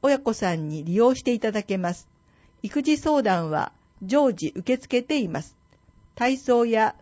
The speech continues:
触れ合い遊び、紙芝居を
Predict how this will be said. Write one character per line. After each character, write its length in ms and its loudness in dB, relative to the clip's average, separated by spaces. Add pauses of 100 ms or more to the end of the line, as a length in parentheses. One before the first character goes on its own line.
触 120 -4
れ 140 4
合 100 0
い 60 2
遊 340 0
び、 240 -8 (320)
紙 300 0
芝 320 0
居 140 0
を 140 -4